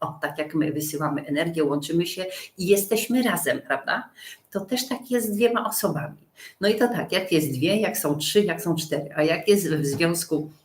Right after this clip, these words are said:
dwie osoby i jedna jest ciągle narzeka, to posłuchajcie, no to ta druga się moment zniechęca,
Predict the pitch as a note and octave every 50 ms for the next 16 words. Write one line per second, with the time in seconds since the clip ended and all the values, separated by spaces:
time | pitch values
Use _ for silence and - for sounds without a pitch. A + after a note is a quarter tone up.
0 | _ _ _ _ - D3+ D3+ D3 D#3 F3 E3+ E3+ E3+ - C#3+ B2 A#2+ C3 C3 -
1 | - - _ - _ - E3 E3+ E3 E3 F3+ E3+ F3 F3 E3+ E3 D3+ D3 D3+ D3+
2 | D3+ - - - E3+ E3 D#3 F3 F3 D#3+ D#3 D3+ D3 C#3 B2+ - - C#3 D3 D#3
3 | - - - - - - D#3+ - F3 - - F3 - - D#3+ D3 D3 - - -
4 | D#3 E3+ D#3+ G3+ G3 G3 F#3 F3 F3 F3 F#3 F#3 F#3 F#3 - E3 E3 E3 E3 D#3+
5 | D3+ D#3 C#3 C3+ D3 C#3 C#3 - B2+ B2+ B2+ - - D#3 D#3+